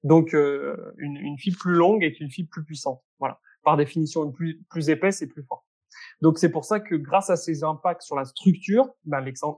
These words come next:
l'excentrique augmente, euh, le, le rate of force development, euh, donc la, la puissance, comme le disait Joël.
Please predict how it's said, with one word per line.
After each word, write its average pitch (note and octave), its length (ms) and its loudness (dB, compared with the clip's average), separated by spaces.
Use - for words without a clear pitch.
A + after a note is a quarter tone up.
l'excentrique D3+ 460 -6
augmente, D#3+ 380 -4
euh, C3+ 400 -6
le, - 240 -14
le B2+ 220 -6
rate C#3+ 260 2
of C#3+ 120 -4
force C#3+ 180 -4
development, C#3+ 460 -4
euh, C#3 200 -10
donc C3 140 -16
la, B2+ 160 -14
la C3 80 -8
puissance, D#3+ 360 -2
comme C#3 180 -4
le C3 60 -4
disait B2+ 240 -6
Joël. C3+ 200 -8